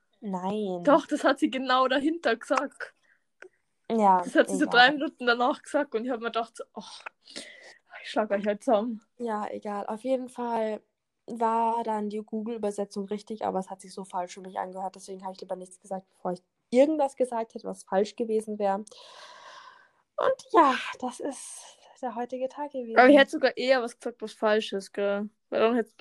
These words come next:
Speaker 2: ich sagen können, "Ach so, Entschuldigung, dann hat's mein Google-Übersetzer falsch geschrieben."
Speaker 1: Nee, weil das steht hier hinten im Heft,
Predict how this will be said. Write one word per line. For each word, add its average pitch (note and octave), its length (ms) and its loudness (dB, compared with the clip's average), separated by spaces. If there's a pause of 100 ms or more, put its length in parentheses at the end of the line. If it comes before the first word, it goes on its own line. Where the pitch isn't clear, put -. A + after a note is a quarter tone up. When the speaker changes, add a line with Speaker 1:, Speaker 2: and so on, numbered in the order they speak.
(140)
Speaker 2:
ich - 80 -18
sagen A3+ 360 4
können, A3+ 480 -4
"Ach A3+ 140 -4
so, - 180 0
Entschuldigung, G#3+ 680 0
dann G#3 180 -2
hat's G#3+ 180 -2
mein G#3+ 160 0
Google-Übersetzer G#3+ 840 4
falsch B3 380 0
geschrieben." - 380 0 (2250)
Speaker 1:
Nee, A#3+ 420 -4
weil A#3 180 0
das A#3 140 -12
steht A#3+ 160 -14
hier A#3+ 120 -2
hinten A#3+ 380 -10
im A3+ 180 -8
Heft, A#3+ 340 -8